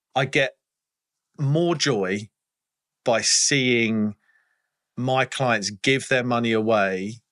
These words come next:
to their family, to their friends, and to charities than at really any part of this process, because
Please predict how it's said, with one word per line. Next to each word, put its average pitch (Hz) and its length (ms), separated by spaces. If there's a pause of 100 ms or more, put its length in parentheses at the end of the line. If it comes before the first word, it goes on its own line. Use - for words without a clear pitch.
(280)
to 104 600
their 104 220
family, 113 640
to 107 180
their 101 140
friends, 104 440
and 104 100
to 95 120
charities 104 720
than 113 120
at 113 220
really 160 360
any 127 240
part 107 340
of 104 40
this 104 140
process, 101 560
because 117 480